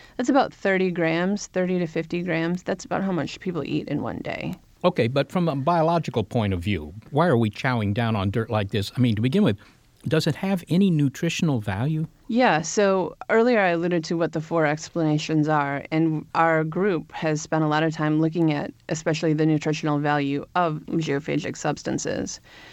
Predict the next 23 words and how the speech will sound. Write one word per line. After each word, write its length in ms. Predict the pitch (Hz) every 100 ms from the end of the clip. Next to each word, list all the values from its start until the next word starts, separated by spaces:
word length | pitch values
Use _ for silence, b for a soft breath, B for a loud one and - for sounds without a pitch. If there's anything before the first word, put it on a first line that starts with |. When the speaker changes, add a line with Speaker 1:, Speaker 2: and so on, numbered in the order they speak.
| B B
Speaker 1:
And 180 | - 196
what 100 | 214
we 140 | 226 214
find 640 | - 208 262 175 165 175
is 240 | - 175 165
that, 200 | 160 160
in 100 | 165
fact, 300 | 202 175 - - _ _ -
it 160 | 180
is 480 | - 185 247 269 - - _ - -
often, 520 | 180 175 208 254 277 -
not 280 | 196 214
all 220 | - 190 185
substances, 720 | 170 156 160 165 151 175 185
but 240 | 156 147
many 320 | 160 170 196
of 80 | 190
them 180 | 170 156
are 200 | 156 160 -
quite 260 | 180 170
high 260 | 165 175 170
in 160 | 180
iron. 500 | - 165 180 208 254